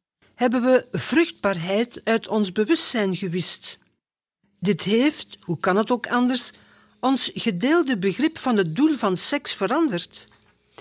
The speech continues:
wat op zijn beurt ons gedrag heeft veranderd.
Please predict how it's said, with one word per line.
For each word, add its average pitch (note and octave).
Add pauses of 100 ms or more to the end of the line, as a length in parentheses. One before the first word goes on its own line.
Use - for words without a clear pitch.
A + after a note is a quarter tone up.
(240)
wat F#3+
op F#3
zijn B3
beurt G#3+
ons G3
gedrag A3+
heeft C4+
veranderd. E3